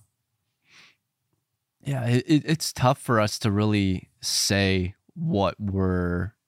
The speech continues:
like, what the right thing to do is, because we are in the process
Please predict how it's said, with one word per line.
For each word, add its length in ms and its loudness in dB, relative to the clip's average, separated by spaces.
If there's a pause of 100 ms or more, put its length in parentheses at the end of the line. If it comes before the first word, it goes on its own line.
(920)
like, 160 -2
what 220 0
the 60 -4
right 200 0
thing 200 -2
to 180 -14
do 260 -2
is, 300 -2 (380)
because 560 -2
we 180 2
are 180 4
in 120 0
the 40 -4
process 760 -2